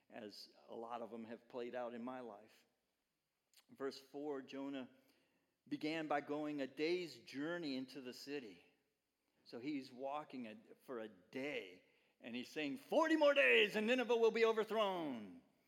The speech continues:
Forty more days and Nineveh will be overthrown. Forty more days and Nineveh will be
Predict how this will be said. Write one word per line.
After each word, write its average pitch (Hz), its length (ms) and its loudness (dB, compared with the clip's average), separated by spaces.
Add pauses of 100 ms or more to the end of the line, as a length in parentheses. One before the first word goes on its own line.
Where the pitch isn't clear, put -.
(340)
Forty 330 280 8
more 302 200 10
days 208 720 8
and 175 160 0
Nineveh 220 300 4
will 202 140 4
be 190 160 2
overthrown. 180 840 0 (640)
Forty 330 300 8
more 269 280 8
days 190 460 6
and 165 260 0
Nineveh 196 340 4
will 165 140 2
be 160 180 2